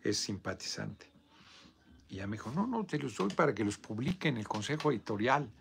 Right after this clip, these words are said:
No es mala idea, yo creo que es lo mejor que se ha escrito sobre Juárez. He comentado aquí que Benita Galeana, que es una gran historiadora, yo tenía prejuicio con ella,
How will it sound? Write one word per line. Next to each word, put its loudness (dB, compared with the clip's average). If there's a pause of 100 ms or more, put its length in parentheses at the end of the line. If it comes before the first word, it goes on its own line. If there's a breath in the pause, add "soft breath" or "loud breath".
(880 loud breath)
No 2
es -2
mala 4
idea, 6 (200)
yo 4
creo 4
que -2
es 0
lo 0
mejor -2
que -4
se -6
ha -2
escrito -2
sobre -2
Juárez. 0 (560 loud breath)
He 6
comentado 4
aquí 0
que -2
Benita 0
Galeana, 0
que -6
es -10
una -6
gran 0
historiadora, -4
yo 0
tenía -2
prejuicio -2
con -2
ella, -4